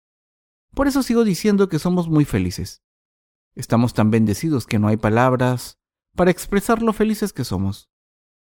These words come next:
A veces escuchamos noticias deprimentes de todo el mundo. Aún así estamos contentos porque el Señor está con nosotros. Aunque el mundo es un lugar deprimente,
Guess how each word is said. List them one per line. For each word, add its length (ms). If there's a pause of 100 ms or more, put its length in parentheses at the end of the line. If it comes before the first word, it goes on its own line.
(240)
A 60
veces 280
escuchamos 480
noticias 420
deprimentes 560
de 100
todo 220
el 80
mundo. 380 (640)
Aún 240
así 200
estamos 360
contentos 540
porque 200
el 80
Señor 260
está 200
con 180
nosotros. 600 (840)
Aunque 240
el 60
mundo 220
es 100
un 80
lugar 240
deprimente, 720